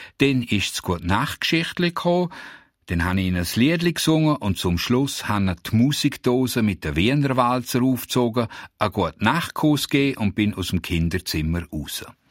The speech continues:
Als sie dann grösser geworden sind, haben sich die Rituale langsam abgebaut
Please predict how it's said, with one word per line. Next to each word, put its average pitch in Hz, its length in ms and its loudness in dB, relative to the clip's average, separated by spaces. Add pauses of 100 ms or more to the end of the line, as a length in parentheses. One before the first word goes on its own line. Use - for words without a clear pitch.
(640)
Als - 180 -20
sie - 60 -8
dann 78 80 -2
grösser 107 420 2
geworden 113 440 0
sind, 110 480 2
haben 85 200 2
sich 82 220 -6
die 80 140 -4
Rituale 80 760 -2
langsam 87 680 -2
abgebaut 107 840 -2